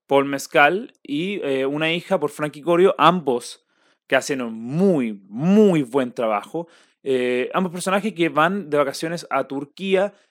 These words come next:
Este es un padre muy joven, eh, de treinta años, que t-, trae a su hija de once años, un padre que está separado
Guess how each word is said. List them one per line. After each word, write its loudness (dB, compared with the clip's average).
Este -8
es -10
un -8
padre 4
muy 0
joven, -4
eh, -8
de -4
treinta -2
años, -10
que -16
t-, -18
trae 0
a -2
su -10
hija -6
de 0
once -6
años, -8
un -16
padre 2
que -6
está -10
separado 2